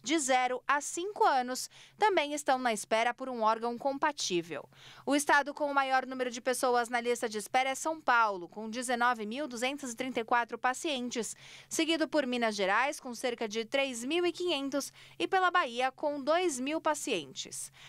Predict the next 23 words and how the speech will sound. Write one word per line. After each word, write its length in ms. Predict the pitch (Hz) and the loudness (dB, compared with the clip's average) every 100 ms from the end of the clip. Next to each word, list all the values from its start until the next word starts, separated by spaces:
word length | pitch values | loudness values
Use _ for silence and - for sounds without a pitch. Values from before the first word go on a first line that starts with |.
| - | -4
A 80 | 226 | 0
pasta 340 | 277 247 - | 2 0 -2
da 140 | 247 254 | -6 -2
saúde 440 | 339 302 311 285 | 0 0 0 0
lembra 360 | 302 302 302 294 | 2 2 0 0
que 80 | 302 | 0
a 60 | |
prevenção 520 | 302 294 262 - 277 | -2 -2 -2 2 0
das 160 | 294 226 | 2 0
doenças 480 | 190 208 220 226 196 | 0 -2 -2 -4 -2
renais 400 | 208 214 247 - | -2 -2 -4 -4
crônicas 640 | 233 240 254 196 180 165 | 0 4 2 0 -6 -4
está 300 | 190 - 262 | -4 -2 -2
diretamente 680 | 240 320 359 349 294 311 349 | -2 -6 -2 -2 -4 -6 -4
relacionada 800 | 320 311 311 392 330 208 180 190 | 0 2 2 0 0 0 0 -4
a 60 | |
estilos 600 | 240 - - 339 370 359 | -4 -8 -4 -2 0 0
e 60 | 311 | 0
condições 640 | 311 302 285 294 294 285 | 0 0 -2 -2 -2 -2
de 120 | 254 | -2
vida 380 | 330 240 285 320 | -2 0 0 2
das 180 | 311 302 | 2 0
pessoas. 720 | - 339 - 220 190 185 - | 0 -2 0 2 2 0 -4